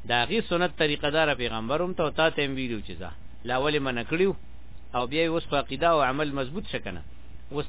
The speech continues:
تاسو قبر له ځئ، ځکه چې الله به راته یاد شي، قبر به راته یاد شي، زړه به هم نرم شي. د دې زیارت مقصد هم دغه دی. دا مقصد نه دی چې ته هغه خوا کې کښېنه او قبر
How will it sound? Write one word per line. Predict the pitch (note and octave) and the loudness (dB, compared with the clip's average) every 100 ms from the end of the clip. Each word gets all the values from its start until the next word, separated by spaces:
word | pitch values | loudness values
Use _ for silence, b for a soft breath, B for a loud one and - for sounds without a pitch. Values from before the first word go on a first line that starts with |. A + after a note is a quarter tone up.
| - | 0
تاسو | D#3 C#3+ | 0 0
قبر | - C#3+ C#3 | 0 0 2
له | A2+ G#2+ | 0 -2
ځئ، | G#2 D3+ E3 | 0 0 0
ځکه | E3+ - | -2 -2
چې | |
الله | B2 B2 D3 | 0 0 2
به | D3 | 2
راته | D3 D3 | 0 0
یاد | C#3+ C#3 | 0 -2
شي، | - | -4
قبر | A2+ C#3 D3 | -4 -2 0
به | C#3 | 0
راته | C#3+ C3+ C#3+ | -2 0 0
یاد | C#3+ B2+ | 0 -2
شي، | - G#2 B B B B - | -6 -6 B B B B -6
زړه | A#2 D3+ | 0 4
به | D#3+ | 4
هم | D#3 | 6
نرم | D#3 D#3 D3+ | 6 6 4
شي. | C#3+ B2 - - - | 0 -4 -4 -8 -6
د | A#2+ B2 | -6 -4
دې | B2+ | -2
زیارت | A2+ C3 D3+ C3 | 0 2 2 0
مقصد | C3 - D3 | -2 0 0
هم | B2+ A2+ | 0 0
دغه | G#2+ F#2 | -2 -2
دی. | E2 - - - - - - | -6 -8 -8 -8 -8 -8 -8
دا | G2 C3+ | -2 0
مقصد | C#3+ C3 D3+ C3+ | 2 0 0 2
نه | E3+ | 2
دی | F#3+ | 2
چې | E3+ | 2
ته | D#3+ | 2
هغه | D#3 D3 C#3 | 4 4 2
خوا | D3+ | 2
کې | C#3+ C#3+ | 2 -2
کښېنه | C#3 D#3+ D3+ | -2 0 0
او | B2+ - - - - - - - - - - - - | -2 -4 -8 -8 -8 -8 -8 -8 -10 -8 -8 -8 -4
قبر | - C#3 | 0 2